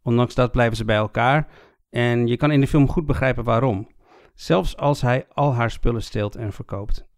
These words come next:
want ze houden van elkaar. Maar uiteindelijk wordt de heroïne zijn einde als hij overlijdt aan een overdosis. En dan part twee, waar deze recensie dus eigenlijk over gaat. Die film gaat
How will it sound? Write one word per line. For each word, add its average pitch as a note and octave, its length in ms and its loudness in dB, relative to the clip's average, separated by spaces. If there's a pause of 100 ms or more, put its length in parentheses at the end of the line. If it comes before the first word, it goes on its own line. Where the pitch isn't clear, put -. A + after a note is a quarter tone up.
want A2 180 -6
ze - 100 -6
houden G#2 480 -4
van - 180 -10
elkaar. G2 440 -12 (320)
Maar G#2+ 120 -4
uiteindelijk C3 480 0
wordt B2 180 -2
de G#2+ 60 -2
heroïne A#2 400 0
zijn G#2+ 200 -2
einde A2 360 -4 (340)
als A2 160 -4
hij A2 120 -2
overlijdt G2 440 -6
aan A2+ 100 -8
een A2 120 -6
overdosis. A2+ 760 -8 (120)
En C3 160 0
dan C#3 280 2 (640)
part - 380 -2 (120)
twee, B2 500 4 (160)
waar A#2+ 100 0
deze A#2+ 220 2
recensie A2+ 420 0
dus G2+ 100 -4
eigenlijk G2 340 -10
over F#2 200 -8
gaat. F#2+ 280 -14 (500)
Die A3+ 220 4
film E3 480 4
gaat - 440 0